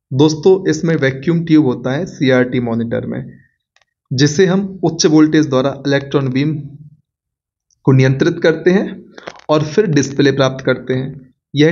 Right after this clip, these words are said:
टीवी स्क्रीन जैसा दिखाई देता है। दोस्तों, ध्यान रखिए, उच्च वोल्टेज द्वारा ऐसे मॉनिटरों में जो इलेक्ट्रिसिटी का बिल होता था, वह ज़्यादा आता था, इसमें electricity की ज़्यादा खपत होती है।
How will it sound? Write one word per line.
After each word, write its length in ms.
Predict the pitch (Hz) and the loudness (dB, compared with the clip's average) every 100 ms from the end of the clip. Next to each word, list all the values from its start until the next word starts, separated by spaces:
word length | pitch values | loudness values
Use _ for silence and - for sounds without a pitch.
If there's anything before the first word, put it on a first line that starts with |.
| 160 | 2
टीवी 320 | 160 147 151 | 0 4 4
स्क्रीन 320 | 151 147 139 | 2 -2 -2
जैसा 220 | 127 123 131 | -2 -2 -6
दिखाई 300 | 123 120 113 | -6 -8 -8
देता 320 | 113 - 117 | -8 -10 -12
है। 100 | 117 | -12
दोस्तों, 580 | - - 131 135 135 139 | -16 -10 0 2 2 0
ध्यान 240 | 123 131 | 2 0
रखिए, 280 | 135 135 135 | 0 0 2
उच्च 240 | 147 135 135 | 2 2 -2
वोल्टेज 380 | 120 117 120 131 | 0 -2 0 0
द्वारा 300 | 131 135 247 - - | 0 -2 -4 -8 -2
ऐसे 260 | 143 190 190 | -2 0 0
मॉनिटरों 480 | 147 143 135 123 123 | 2 0 0 0 0
में 160 | 160 254 - - _ _ _ | -4 -6 -12 -20 _ _ _
जो 220 | 135 170 156 | 0 2 2
इलेक्ट्रिसिटी 640 | 143 147 151 160 160 156 165 | 0 0 0 -2 0 -2 0
का 120 | 165 | 0
बिल 240 | 123 147 | 2 0
होता 280 | 143 117 120 | 0 -2 -4
था, 180 | 117 156 240 - - _ _ _ _ - | -4 -6 -8 -12 -20 _ _ _ _ -2
वह 180 | 139 160 | 2 2
ज़्यादा 340 | 127 127 139 | 2 2 2
आता 240 | 151 147 139 | 0 0 -2
था, 160 | 139 190 | 0 -2
इसमें 260 | 190 160 123 | -2 0 0
electricity 560 | 127 127 123 127 131 | 0 -2 -4 -4 -4
की 120 | 127 147 | -4 0
ज़्यादा 260 | 131 123 | 2 2
खपत 340 | 123 117 117 113 | -2 -4 -6 -6
होती 280 | 110 110 | -8 -6
है। 80 | 117 | -8